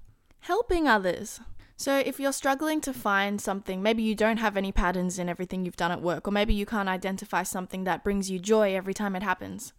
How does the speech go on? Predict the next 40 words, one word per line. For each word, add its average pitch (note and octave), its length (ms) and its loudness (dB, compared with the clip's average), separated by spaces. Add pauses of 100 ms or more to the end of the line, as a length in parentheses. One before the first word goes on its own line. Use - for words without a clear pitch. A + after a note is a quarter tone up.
(260)
then A#3+ 220 2
you A#3+ 60 2
should A#3+ 160 -4
try B3+ 140 0
to A3+ 80 2
get C#4 160 0
out D4+ 220 4
there C4+ 280 4
and B3+ 200 0
try B3+ 240 2
new B3+ 200 4
things. A#3+ 540 -4 (500)
Don't C#4+ 280 0
go A3 340 2
into G#3+ 280 -2
that F3+ 180 2
with F#3+ 140 -4
the G3 60 -2
mindset F3+ 460 0
of, F3+ 320 -4 (220)
"Uh, F3+ 220 -2 (180)
I'm G3 100 -6
going G3+ 220 0
to G3+ 100 -8
fail A3 300 2
something G#3+ 400 -2
else, G3+ 340 0
it's F#3+ 160 -6
not G3+ 160 -2
going G3+ 200 -2
to G3+ 100 -6
be G3 240 0
the F#3+ 120 -4
thing B3+ 240 4
for B3 140 4
me A3+ 220 6
again, G#3+ 600 6 (320)
what's A3+ 340 6
the C4+ 120 2
point? A3 600 6